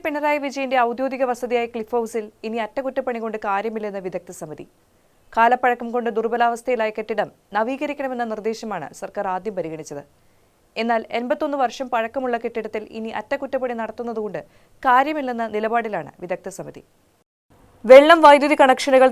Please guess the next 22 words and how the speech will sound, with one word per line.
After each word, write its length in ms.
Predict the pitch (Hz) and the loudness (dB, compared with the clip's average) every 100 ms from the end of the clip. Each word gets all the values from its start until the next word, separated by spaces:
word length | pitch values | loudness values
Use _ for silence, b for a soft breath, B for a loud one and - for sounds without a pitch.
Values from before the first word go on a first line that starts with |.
| 247 | 6
തടസ്സപ്പെടുന്നതും 720 | 240 233 285 277 240 233 233 240 - | 4 2 8 8 8 4 0 -2 10
താൽക്കാലികമായ 680 | 233 240 285 277 262 247 240 220 | 10 10 8 8 8 6 6 4
അറ്റകുറ്റപ്പണി 520 | 240 262 262 240 240 | 4 4 4 4 4
നടത്തുന്നതും 480 | 233 214 247 233 226 208 | 4 2 0 0 2 2
പതിവാണ്. 400 | 190 180 156 151 - b b b b 247 | 2 0 0 -4 -18 b b b b 4
ഉമ്മൻചാണ്ടി 460 | 254 254 262 240 240 | 6 8 6 6 2
മുഖ്യമന്ത്രിയായിരുന്ന 720 | 226 269 247 240 240 233 233 233 | 2 2 4 6 6 6 2 6
കാലത്ത് 300 | 214 220 247 | 6 6 4
തന്നെ 160 | 226 220 220 | 2 0 -2
ക്ലിഫ് 200 | 214 247 | -2 2
ഹൗസ് 200 | 233 - | 0 4
പൊളിച്ചു 280 | 233 240 262 254 | 4 4 4 2
പണിയാൻ 240 | 226 214 208 | 2 0 -2
ശുപാർശയുണ്ടായിരുന്നു. 840 | 202 208 202 220 170 160 160 160 b b b b b b 214 | 4 4 4 -2 0 -2 -2 -10 b b b b b b 10
രാജകീയ 400 | 220 233 247 262 262 | 10 12 8 4 8
പ്രൗഢിയുണ്ടെങ്കിലും 680 | 233 233 247 226 233 226 226 220 | 8 8 6 4 2 2 0 -4
ഇത്ര 180 | - 254 | 4 6
പഴക്കമുള്ള 460 | 240 226 240 254 247 233 | 8 8 6 6 6 6
കെട്ടിടത്തിൽ 380 | 220 233 226 233 | 2 2 4 2
മുഖ്യമന്ത്രിമാർ 600 | 208 - 254 233 233 226 226 | 0 0 2 4 4 2 4
താമസിക്കുന്നത് 540 | 220 214 226 247 233 220 | 2 2 -2 -2 0 0
സുരക്ഷിതമല്ല. 600 | 220 202 208 214 185 151 | 0 -2 0 0 2 -2